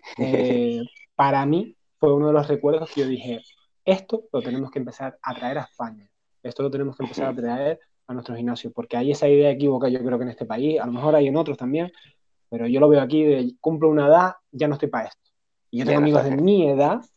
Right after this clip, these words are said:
Speaker 1: treintañeros, "No, yo es que estoy mayor". ¿Mayor de qué?
Speaker 2: <laughs>
Speaker 1: Eh, sí, estás mayor con algunas cosas, sí, sí que es verdad, pero también uno puede hacer lo que le dé la gana. Otra cosa es el nivel, pero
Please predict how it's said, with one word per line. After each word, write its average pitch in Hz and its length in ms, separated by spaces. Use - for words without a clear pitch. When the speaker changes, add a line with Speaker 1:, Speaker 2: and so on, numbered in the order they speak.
Speaker 1:
treintañeros, 147 800
"No, 185 200
yo 175 120
es 175 120
que 185 80
estoy 175 120
mayor". 143 440
¿Mayor 143 340
de 151 100
qué? 170 200
Speaker 2:
<laughs> - 920
Speaker 1:
Eh, 135 200
sí, - 220
estás - 180
mayor - 280
con 156 100
algunas 156 240
cosas, 202 500
sí, 165 240
sí 147 220
que 156 80
es 151 60
verdad, 151 360
pero 131 600
también 131 640
uno 170 280
puede 165 180
hacer 185 140
lo 202 120
que 165 60
le 135 80
dé 147 60
la 147 140
gana. 151 220
Otra 120 180
cosa 170 300
es 233 200
el 156 160
nivel, 139 480
pero 123 320